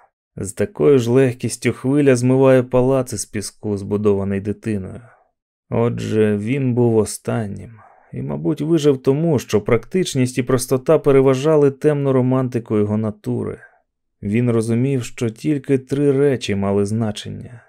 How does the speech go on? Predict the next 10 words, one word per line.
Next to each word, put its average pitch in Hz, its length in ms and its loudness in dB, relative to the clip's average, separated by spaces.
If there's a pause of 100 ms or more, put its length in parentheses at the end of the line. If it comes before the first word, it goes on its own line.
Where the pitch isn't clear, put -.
(420)
смертність, 110 1040 -6 (300)
К 104 400 -10 (320)
і 104 140 -4
вежа. 98 560 -6 (880)
Для 104 300 0
обдумування 110 840 -4
цілком 113 640 -4
вистачить 113 640 -6
і 104 40 -8
їх. 107 520 -12